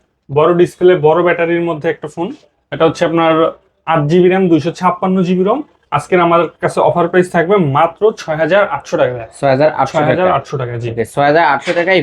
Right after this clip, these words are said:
Speaker 2: Vivo ওয়াই উনিশ, বক্স।
Speaker 1: আজকে ছয় হাজার পাঁচশো করে দিলাম।
Speaker 2: ছয় হাজার পাঁচশো, ওকে, ছয় হাজার পাঁচশো টাকায় নিতে পারবেন।
Speaker 1: জি,
Speaker 2: তারপর?
Speaker 1: এরপরে হচ্ছে যারা কিনা সুপার অ্যামোলেড ডিসপ্লের একটা ফোন খুঁজেন, in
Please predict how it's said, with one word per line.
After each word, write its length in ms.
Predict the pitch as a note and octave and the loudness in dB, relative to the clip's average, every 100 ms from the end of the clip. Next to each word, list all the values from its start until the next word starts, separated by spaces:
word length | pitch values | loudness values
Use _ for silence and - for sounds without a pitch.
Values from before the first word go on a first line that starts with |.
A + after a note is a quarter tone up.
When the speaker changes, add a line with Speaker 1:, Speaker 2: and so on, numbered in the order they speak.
| C3 | 0
Speaker 2:
Vivo 220 | D3 D3+ C#3+ | 2 4 4
ওয়াই 240 | C3+ C3 | 4 2
উনিশ, 320 | A#2+ A#2+ G#2 G#2+ | -2 -8 -10 -4
বক্স। 220 | C3+ E3+ | 0 0
Speaker 1:
আজকে 120 | - | 2
ছয় 240 | E3 A#2 E3+ | 2 2 2
হাজার 140 | E3+ F3 | 0 0
পাঁচশো 260 | F3 - D3+ | -2 -4 -6
করে 140 | C3 | -6
দিলাম। 160 | B2 C3 | -6 -2
Speaker 2:
ছয় 80 | D#3 | 0
হাজার 120 | D#3 D#3 | 2 2
পাঁচশো, 380 | D#3+ - - A#2+ | 0 -2 -2 -2
ওকে, 200 | A2 G2+ | -2 -6
ছয় 140 | C3+ | -2
হাজার 180 | C#3 C#3+ | 0 2
পাঁচশো 260 | C#3 C3+ D3+ | 0 -2 -2
টাকায় 220 | C#3 C3+ | 0 2
নিতে 180 | B2+ A2+ | 0 -2
পারবেন। 300 | G#2+ F#2+ F#2+ | -2 -4 -8
Speaker 1:
জি, 80 | F#2+ | -6
Speaker 2:
তারপর? 320 | A#2 C3 - | -4 -2 0
Speaker 1:
এরপরে 420 | E3 G3+ G#3 A3 | 0 2 4 4
হচ্ছে 300 | G#3 - G#3 | 2 2 0
যারা 260 | F3+ F3+ F3+ | 2 2 0
কিনা 140 | F#3+ | -2
সুপার 340 | F#3+ - F#3 G3+ | -6 -6 -4 -2
অ্যামোলেড 340 | G3 G3 F#3+ | 0 0 0
ডিসপ্লের 380 | F3 - F3+ F3+ | -2 -2 0 0
একটা 180 | D#3+ E3 | 0 -4
ফোন 220 | E3+ D#3+ | -8 -6
খুঁজেন, 220 | E3+ F3 | -4 -2
in 140 | E3+ | -4